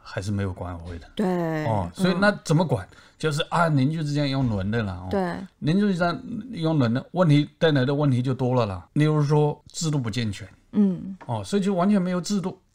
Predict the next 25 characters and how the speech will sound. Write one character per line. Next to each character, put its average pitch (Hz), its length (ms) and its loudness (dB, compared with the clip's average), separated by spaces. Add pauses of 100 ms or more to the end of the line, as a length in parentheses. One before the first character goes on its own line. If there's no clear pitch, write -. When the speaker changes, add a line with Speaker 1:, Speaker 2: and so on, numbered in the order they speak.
(120)
Speaker 2:
嗯。 98 160 2
Speaker 1:
也 135 80 4
没 147 140 4
有 180 100 0
个 139 160 -2
规 180 280 0
矩， - 260 -8
没 131 160 0
有 160 80 0
个 127 100 -2
规 151 280 -2
约。 165 200 -4 (200)
Speaker 2:
嗯。 185 240 -2
Speaker 1:
哦， 110 280 0 (480)
就 147 100 0
是 151 300 0
用 151 260 -2
瞧 98 320 -4
的， 113 100 -8 (140)
凡 120 340 -4
事 175 140 -2
情 127 180 0
都 139 140 -4
是 135 120 -2
用 143 200 -2